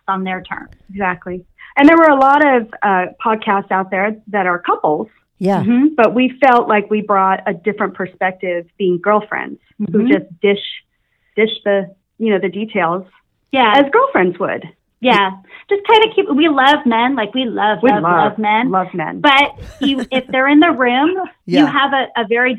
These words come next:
Speaker 1: different conversation. So we're able to have, like, really open, honest conversations with each other,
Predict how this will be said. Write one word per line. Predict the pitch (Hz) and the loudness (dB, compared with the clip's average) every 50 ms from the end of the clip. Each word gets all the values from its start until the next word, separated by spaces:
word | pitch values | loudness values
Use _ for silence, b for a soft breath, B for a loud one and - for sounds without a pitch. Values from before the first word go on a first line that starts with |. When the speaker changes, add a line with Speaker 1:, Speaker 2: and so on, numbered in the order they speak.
| - | -6
Speaker 1:
different | - 247 247 247 262 247 - - | -6 -6 -4 -4 -6 -6 -6 -6
conversation. | 202 220 208 208 202 196 185 - 190 190 190 190 - - 214 214 - - | -6 -6 -6 -6 -8 -12 -14 -12 -14 -14 -14 -14 -16 -16 -16 -12 -8 -8
So | 233 | -6
we're | 214 240 254 262 254 | -4 -4 -2 -2 -2
able | 247 262 240 254 247 247 | -2 -2 -4 -4 -6 -8
to | 240 220 | -8 -6
have, | 190 196 202 202 208 202 | -4 -4 -2 -2 -2 -4
like, | 214 196 196 196 _ _ - | -6 -10 -12 -14 _ _ -8
really | 254 247 254 262 254 - - | -6 -4 -4 -4 -6 -6 -4
open, | 220 220 220 220 247 240 226 226 | -4 -4 -4 -2 -4 -6 -6 -4
honest | - - 208 208 214 226 220 _ | -4 -4 -4 -2 -4 -6 -8 _
conversations | - 214 214 202 196 196 - - 196 196 - - 226 226 220 _ - | -6 -6 -6 -6 -8 -14 -12 -12 -12 -12 -10 -8 -8 -8 -8 _ -4
with | 220 214 214 - _ _ _ _ | -4 -4 -4 -4 _ _ _ _
each | - 220 208 208 - | -8 -8 -8 -6 -4
other, | 220 196 202 202 240 254 269 277 302 294 | -4 -4 -4 -4 -4 -4 -4 -4 -4 -6